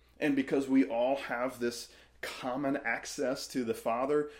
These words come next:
you and I, if we're in Christ, have something in common that can't be stripped from us. We have this unity that can't be taken away from us. It's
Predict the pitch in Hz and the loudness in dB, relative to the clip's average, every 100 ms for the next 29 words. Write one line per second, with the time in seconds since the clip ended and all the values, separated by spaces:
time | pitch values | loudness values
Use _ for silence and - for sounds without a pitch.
0 | - 127 147 156 156 113 113 139 143 113 | -12 -4 2 2 2 0 0 0 2 2
1 | 110 127 135 113 113 - 127 123 147 - | 0 0 0 0 -2 -2 0 0 -2 -8
2 | - 123 - - 131 135 139 117 113 131 | -10 -8 -8 -4 -4 -2 -2 -2 -2 -2
3 | 127 131 107 98 90 - - - 135 - | -2 0 -2 -4 -6 -20 -20 -6 -4 -2
4 | 120 - - 127 - - 107 107 - - | -4 -6 -8 -10 -10 -10 -8 -8 -12 -20
5 | - _ _ _ _ _ _ - 160 151 | -20 _ _ _ _ _ _ 2 4 4
6 | 135 143 135 123 131 151 135 120 113 - | 4 2 0 0 2 4 2 2 0 -2
7 | 139 127 139 117 - 110 113 104 113 127 | -2 -2 -2 -4 -4 -4 -4 -6 -4 -6
8 | - 113 101 98 135 - | -6 -6 -6 -6 -6 -6